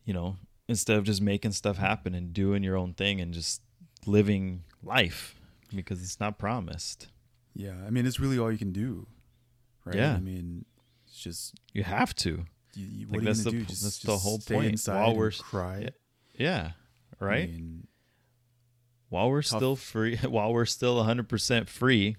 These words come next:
Speaker 1: 'cause, I mean, we are still technically free at this point. Uh, while this, while that's still a, a, a
Speaker 2: A luxury?
Speaker 1: <laughs> a luxury, take advantage of it,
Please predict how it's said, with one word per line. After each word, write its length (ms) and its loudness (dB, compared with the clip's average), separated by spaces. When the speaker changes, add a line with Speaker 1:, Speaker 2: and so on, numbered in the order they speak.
Speaker 1:
'cause, 160 -2
I 80 2
mean, 220 0
we 160 2
are 160 0
still 380 -6
technically 600 -4
free 520 4
at 160 0
this 180 -2
point. 340 -4
Uh, 420 2
while 300 2
this, 360 0
while 300 0
that's 240 -2
still 540 2
a, 40 -6
a, 380 -6
a 500 -6
Speaker 2:
A 60 -12
luxury? 380 -4
Speaker 1:
<laughs> 220 -20
a 120 4
luxury, 800 0
take 260 4
advantage 420 2
of 160 2
it, 140 -6